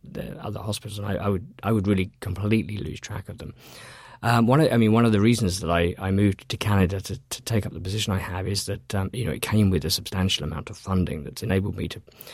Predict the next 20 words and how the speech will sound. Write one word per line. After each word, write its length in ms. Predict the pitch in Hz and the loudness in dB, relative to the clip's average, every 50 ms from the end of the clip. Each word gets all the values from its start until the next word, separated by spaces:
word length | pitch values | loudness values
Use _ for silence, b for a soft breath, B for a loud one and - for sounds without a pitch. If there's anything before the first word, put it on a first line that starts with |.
| B B B B - | B B B B -8
to, 160 | - 101 - - - - | -8 -8 -8 -8 -8 -6
to, 120 | - 113 | -6 -6
to 240 | - - - - 104 | -6 -8 -12 -14 -4
put 160 | - 120 101 | 0 0 2
a 60 | 95 | 2
pro-, 480 | 92 - - - 107 107 113 - 117 - - | 0 -2 -6 -2 2 2 2 2 -2 -6 -8
a 100 | - - | -6 0
whole 220 | - 113 110 101 | 4 4 6 4
program 840 | 95 - - - 104 104 104 92 - 82 - - - - - - - - _ _ - | 4 0 -2 2 4 4 6 4 2 0 -4 -4 -6 -8 -8 -10 -12 -16 _ _ -4
in 140 | 95 92 | -4 -4
place 360 | 90 - 107 98 - - - - | -4 -6 -8 -8 -6 -6 -4 -2
where 120 | 101 98 | 0 2
we 140 | 101 110 107 | 2 2 0
follow 400 | - - 101 95 85 78 69 - | 0 -2 -2 0 0 0 -2 -4
patients. 460 | - - - - - - - - - | -8 -10 -12 -12 -12 -12 -12 -10 -6
We 80 | 104 98 | -4 -4
don't 180 | 95 92 87 | -2 -2 -4
let 100 | 85 80 | -4 -6
anybody 480 | 80 76 - - - - 90 85 - - | -6 -6 -6 -6 -6 -6 -6 -8 -10 -10
disappear. 560 | - - - - - - 123 113 - - | -10 -10 -12 -12 -12 -12 -12 -12 -12 -14